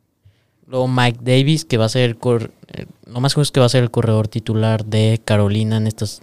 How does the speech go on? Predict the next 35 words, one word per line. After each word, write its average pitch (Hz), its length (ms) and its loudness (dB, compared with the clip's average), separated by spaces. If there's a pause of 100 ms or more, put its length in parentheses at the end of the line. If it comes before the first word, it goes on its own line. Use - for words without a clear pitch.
semanas 107 440 -2
que - 80 -6
no 110 80 2
va 214 60 4
a - 20 2
estar - 160 0
McCaffrey. 110 540 -2
Entonces 117 240 -2
creo 120 180 -4
que - 100 -4
lo 107 80 -2
puedes 117 180 -2
tener 110 220 -2
estas - 440 -8
semanas 107 420 -6
que 110 100 -8
no 104 60 -2
va 104 60 0
a 101 40 -4
jugar 101 200 -4
McCaffrey. 95 500 -8 (840)
Luego 127 340 2
Jonnu 127 320 2
Smith, 120 500 0 (840)
a 117 80 -6
la 113 100 -2
cerrada 110 440 2
de 104 360 -2 (360)
Tennessee. 120 540 2 (200)
Gran 113 260 2
partido 117 400 0
la, 110 160 2 (240)
la 107 180 0
semana 110 280 0
pasada. 117 580 2